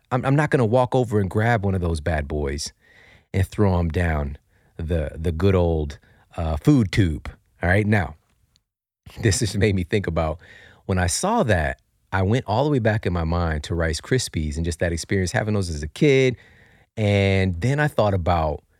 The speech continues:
when they came out, first of all, the Rice Krispies themselves, the little crisp, they, like, the little, the little crackle, little talking they did, and turning those into, and by the way, we poured sugar,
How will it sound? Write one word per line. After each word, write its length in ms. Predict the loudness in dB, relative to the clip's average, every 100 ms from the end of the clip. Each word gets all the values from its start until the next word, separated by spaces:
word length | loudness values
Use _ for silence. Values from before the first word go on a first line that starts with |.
| _ _ _ _ _ _ _ _ _ _
when 200 | 2 4
they 140 | 4
came 300 | 2 0 2 2
out, 160 | 2
first 220 | 2 0
of 100 | 2
all, 200 | 4 4
the 80 | 4
Rice 220 | 2 2
Krispies 380 | 0 -2 0 0
themselves, 760 | 0 0 2 2 2 -2 -8 -10 _ _ _ _ _ _
the 80 | 4
little 200 | 4 4
crisp, 300 | 2 2 0
they, 100 | 0
like, 300 | 0 0 -6 _ _
the 60 | 2
little, 240 | 2 2 -4 -20 -20 -20 -2
the 80 | 2
little 280 | 4 2
crackle, 480 | 0 0 0 0 0
little 200 | 2 2
talking 600 | 0 0 0 0 -2 0
they 140 | -2 -2
did, 380 | 2 2 0 -4 -20 -20 _ _ _ 2
and 840 | 4 4 4 4 4 2 0 -8 -14 _ _ -2
turning 300 | 2 4 4
those 260 | 4 4
into, 280 | 2 2 2
and 80 | 4
by 120 | 2
the 60 | 4
way, 120 | 2
we 120 | 2
poured 280 | 0 0 0
sugar, 680 | -2 0 0 0 -4 -6